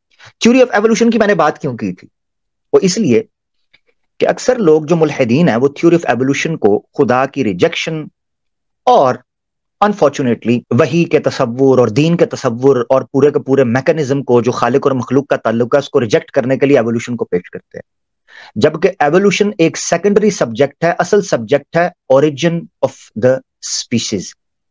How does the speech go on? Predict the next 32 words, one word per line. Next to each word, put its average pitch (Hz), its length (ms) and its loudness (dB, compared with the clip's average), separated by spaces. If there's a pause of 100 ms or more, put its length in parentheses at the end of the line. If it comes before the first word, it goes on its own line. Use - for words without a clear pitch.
(580)
या - 80 4 (140)
origin 185 560 2 (360)
या 117 120 2
beginning 170 460 0
of - 220 -8
the 139 100 0
life, 101 460 -6 (1080)
origin 208 420 2
of 180 140 0
the 151 160 -2
life, 104 460 -4 (280)
ये 165 120 4
है 190 80 2
असल 180 240 0
सवाल 104 320 -2 (880)
कि - 60 2
इस 202 220 0
धरती 151 420 0
पर 220 320 2 (260)
जिंदगी 165 420 2
का 202 140 0
आगाज 175 300 2
कैसे 147 240 -2
हुआ, 90 300 -4 (1120)
इस 233 160 0
कायनात 180 640 2
में 220 400 0
वजूद 147 600 2
का 233 140 4
आगाज 196 540 2
कैसे 180 300 0
हुआ 95 340 -6